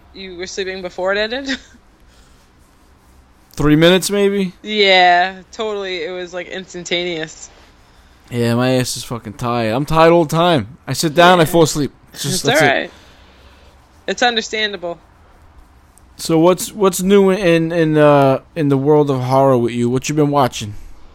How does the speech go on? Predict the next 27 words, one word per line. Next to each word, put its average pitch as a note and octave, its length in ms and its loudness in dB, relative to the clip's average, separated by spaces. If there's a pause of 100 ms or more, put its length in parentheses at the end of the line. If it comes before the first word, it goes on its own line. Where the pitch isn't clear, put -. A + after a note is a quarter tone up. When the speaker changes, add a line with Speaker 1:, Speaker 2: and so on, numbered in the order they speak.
(160)
Speaker 2:
Oh, C#3+ 60 -4
wait C3+ 160 0
a B2+ 40 -2
minute. F3+ 180 -2
Speaker 1:
I, F#3 80 -8
uh... - 80 -12 (2250)
okay. E3+ 320 -14 (640)
Speaker 2:
Okay, A#2+ 180 -6
go B2 100 -4
ahead. A#2 180 -6 (720)
Speaker 1:
Um, G3 720 -2 (540)
I've A3+ 500 -4
not D4 420 -4
really D#4+ 680 -8 (140)
watched G3+ 600 -6
anything F3 1080 -8
new, F3 480 2
really. D3+ 560 -6 (760)
I F#3+ 80 -6
don't G3 60 -6
know, F#3 160 2
life F#3+ 340 2
just - 180 -16
kinda F3+ 180 -6
happens, E3+ 440 -8
and E3 100 -14
then, D#3+ 560 -12